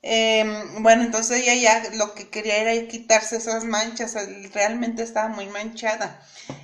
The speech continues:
Y por X azares del destino, un día me levanté temprano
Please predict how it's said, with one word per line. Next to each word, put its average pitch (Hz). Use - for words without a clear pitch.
Y 247
por 262
X 285
azares 277
del 277
destino, 311
un 226
día 233
me 240
levanté 247
temprano 269